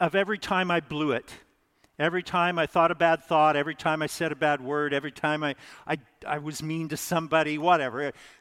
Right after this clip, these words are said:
the whole list. I would have to <laughs> probably have a couple volumes here, and I'm responsible for that. It's on me, right? It's on me.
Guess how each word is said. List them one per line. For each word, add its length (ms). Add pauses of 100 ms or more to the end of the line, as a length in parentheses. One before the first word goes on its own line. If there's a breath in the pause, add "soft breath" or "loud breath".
the 100
whole 320
list. 340
I 120
would 160
have 300
to 220
<laughs> 60
probably 520 (640 loud breath)
have 180
a 60
couple 280
volumes 540
here, 360 (280 soft breath)
and 160
I'm 180
responsible 760
for 180
that. 280 (360)
It's 120
on 240
me, 260 (120)
right? 320 (300)
It's 120
on 240
me. 240